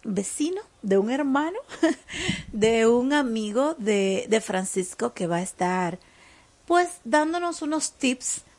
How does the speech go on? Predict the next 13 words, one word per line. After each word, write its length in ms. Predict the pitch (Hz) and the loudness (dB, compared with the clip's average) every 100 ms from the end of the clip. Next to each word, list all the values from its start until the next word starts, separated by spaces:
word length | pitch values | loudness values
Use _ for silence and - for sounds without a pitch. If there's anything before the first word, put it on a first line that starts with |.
| _ | _
para 800 | - 202 202 202 196 196 190 180 - - _ _ | 4 6 6 2 2 2 2 -2 -6 -18 _ _
ir, 500 | 277 302 311 320 285 - _ _ - - - - _ | 2 2 4 0 -2 -12 _ _ -18 -18 -20 -20 _
el 220 | 208 202 | -8 -8
que 140 | - 196 | -8 -10
no 140 | 202 | -8
sabe 320 | 226 262 269 | -6 -6 -6
nada, 360 | 262 285 320 370 - _ _ _ | -6 -6 -6 -10 -12 _ _ _
incorporando 1000 | - 233 240 240 226 220 214 233 247 262 | -8 -6 -4 -4 -4 -4 -2 -2 -2 0
algunas 460 | 254 208 202 220 233 | 2 2 0 -2 -6
palabras 500 | - 196 190 196 208 | -4 0 0 0 -2
en 120 | 208 | -6
su 140 | 190 185 | -4 -2
vocabulario 760 | 175 185 165 165 165 160 202 | 0 -2 -6 -6 -8 -6 -8